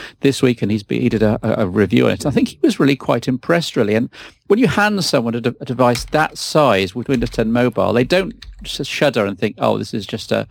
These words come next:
a toy," like they perhaps might have done with Windows Phone on a th-, three point seven inch screen or back, you know, back in the day. All of a sudden, you've got a serious little computer, and, and Funker have s-, actually say on their, in the promo, they say, "Is it a smartphone?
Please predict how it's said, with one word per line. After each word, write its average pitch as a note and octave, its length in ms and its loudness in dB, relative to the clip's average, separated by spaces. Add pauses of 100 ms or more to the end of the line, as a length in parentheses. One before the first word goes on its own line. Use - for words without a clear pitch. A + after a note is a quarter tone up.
(400)
a G3+ 160 -6
toy," G2 460 2
like G#2 160 0
they G#2 120 0
perhaps - 380 -6
might A#2 160 2
have G2 80 -4
done G#2+ 140 0
with F#2+ 140 -6
Windows G#2+ 380 2
Phone G#2+ 280 0
on G2 120 0
a G2 240 0
th-, - 220 -14
three C3 260 2
point A2 300 -4
seven A2 300 -2
inch G#2 200 -6
screen A2 380 2
or F#2+ 140 2
back, - 240 -4
you - 80 0
know, G2 80 -2
back - 240 -2
in G#3+ 100 2
the - 80 0
day. G#2 300 -2 (240)
All D#4+ 140 4
of F4+ 60 2
a E4+ 60 4
sudden, E3+ 380 0
you've A#2 120 0
got - 140 -2
a - 60 -6
serious C#3+ 600 2
little B2 160 0
computer, D3+ 520 -2
and, G#2+ 240 -2
and A#2+ 180 2
Funker D3+ 360 0
have G#2 100 0
s-, - 180 -10
actually C3 220 -2
say D3+ 240 0
on A2 180 0
their, G#2+ 180 -2 (440)
in A#2 80 4
the A2+ 80 2
promo, C#3 420 2
they G2+ 80 -4
say, - 240 -4
"Is C3+ 100 2
it - 80 0
a - 40 -2 (100)
smartphone? D3+ 480 0